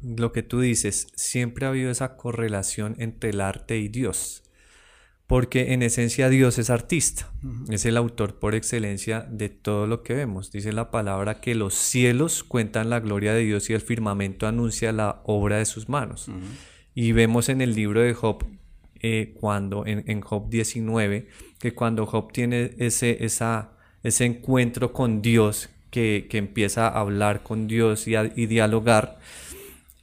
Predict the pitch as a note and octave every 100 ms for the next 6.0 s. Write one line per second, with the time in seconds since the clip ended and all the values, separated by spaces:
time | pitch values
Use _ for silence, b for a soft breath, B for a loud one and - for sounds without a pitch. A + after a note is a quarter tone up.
0 | _ _ - C3 - B2+ A#2+ A#2 A#2 B2+
1 | C#3+ C3+ - - - - B2+ A#2+ - C#3+
2 | C#3 C#3 D3 D3 - C#3+ C3 A2+ A2 -
3 | B2 A#2+ A#2+ A#2+ A#2+ - A#2+ A2 B2 A2+
4 | G2+ G#2 A2+ A2 A#2 - G#2+ - A2 A2
5 | - A2 G#2+ G2+ G2 F#2+ G#2+ A2 G#2+